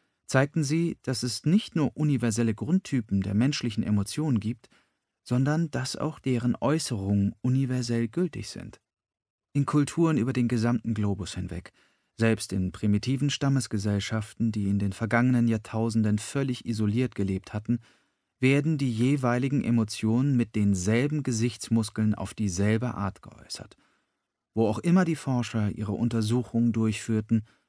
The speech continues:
drückten die Probanden Wut mit gefletschten Zähnen und zusammengezogenen Augenbrauen aus. Und im Gegenzug wussten sie bei anderen, diesen Gesichtsausdruck richtig zu deuten.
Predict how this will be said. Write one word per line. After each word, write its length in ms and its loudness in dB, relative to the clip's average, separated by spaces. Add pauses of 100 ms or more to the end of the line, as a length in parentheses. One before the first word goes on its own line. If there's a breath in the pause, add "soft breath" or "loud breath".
(140 soft breath)
drückten 400 0
die 100 0
Probanden 640 0
Wut 440 -2
mit 200 -2
gefletschten 600 0
Zähnen 520 0
und 160 0
zusammengezogenen 1000 2
Augenbrauen 680 -6
aus. 280 -18 (640)
Und 140 0
im 120 2
Gegenzug 580 2
wussten 340 0
sie 160 0
bei 180 2
anderen, 520 0
diesen 280 0
Gesichtsausdruck 840 -2
richtig 360 -4
zu 120 -4
deuten. 420 -4